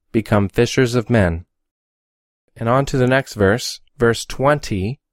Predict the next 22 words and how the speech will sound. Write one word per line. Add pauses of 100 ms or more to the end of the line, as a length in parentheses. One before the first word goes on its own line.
(140)
we'll
see
this
contrast (160)
between
law (160)
and
grace, (340)
between
what
we've
earned
by
our
works (180)
versus
God's (180)
unmerited
favor, (340)
versus
the
favor